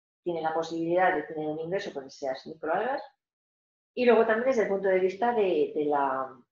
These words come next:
de la imagen de la empresa. Bueno, hay empresas que, pues, hagan lo que hagan, pues tienen una mala imagen, eh, ambiental. Aunque sean un ejemplo de sostenibilidad,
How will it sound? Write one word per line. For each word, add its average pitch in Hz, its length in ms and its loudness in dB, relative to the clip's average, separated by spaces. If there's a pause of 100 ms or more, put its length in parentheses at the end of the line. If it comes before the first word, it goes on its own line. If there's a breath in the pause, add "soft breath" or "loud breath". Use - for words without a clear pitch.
(640)
de 190 160 0
la 180 80 4
imagen 156 380 -4
de 127 40 -10
la 135 80 -8
empresa. 139 280 -8
Bueno, 165 160 -2
hay 147 100 -2
empresas 175 500 0
que, - 160 0
pues, - 400 0
hagan 196 440 6
lo 202 60 2
que 208 100 4
hagan, 214 340 6
pues 190 380 -4
tienen 180 340 0
una 147 180 -4
mala 143 240 -2
imagen, 135 500 -10 (280)
eh, 269 240 -14
ambiental. 277 640 2 (320)
Aunque 165 420 -8 (520)
sean 196 380 6
un 190 100 2
ejemplo 185 540 2
de 170 100 2
sostenibilidad, 170 880 2